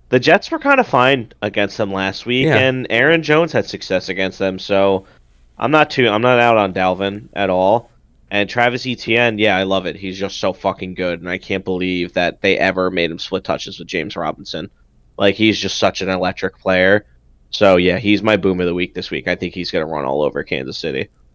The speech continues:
Speaker 2: I think that's fair. And then, yeah, I don't, I don't know if either of them outscore McCaffrey, but I think both of them outscore Elliott, so it's kinda, like,
Speaker 1: Exactly.
Speaker 2: a weird matchup, but
Speaker 1: I think E T N could outscore McCaffrey.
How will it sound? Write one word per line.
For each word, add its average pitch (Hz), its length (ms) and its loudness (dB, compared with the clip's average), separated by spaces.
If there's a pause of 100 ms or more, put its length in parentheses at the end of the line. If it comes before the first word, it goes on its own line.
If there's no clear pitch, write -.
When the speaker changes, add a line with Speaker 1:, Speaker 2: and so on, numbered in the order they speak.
(600)
Speaker 2:
I 120 80 -2
think 139 100 0
that's 131 200 -2
fair. 104 640 2 (280)
And 104 240 -4
then, 98 420 -4
yeah, - 220 -6
I 123 100 -2
don't, 135 160 0
I - 60 4
don't 147 120 4
know 165 40 6
if 165 120 -2
either 117 280 2
of 110 80 0
them 110 160 0
outscore 104 520 -2
McCaffrey, 95 540 -2
but 104 100 -6
I 95 80 0
think 95 260 -8
both 90 260 -2
of 92 140 -6
them 90 580 -4
outscore 87 600 -4
Elliott, 85 520 -4
so 85 400 -6 (500)
it's - 120 -18
kinda, 92 280 -4
like, 85 120 2
Speaker 1:
Exactly. 92 580 2
Speaker 2:
a - 20 0
weird 98 520 0
matchup, 104 580 -2 (120)
but 90 360 -2
Speaker 1:
I 147 100 6
think 185 220 2
E 170 160 6
T 127 220 0
N 123 260 4
could 107 260 0
outscore 95 560 -2
McCaffrey. 85 580 -12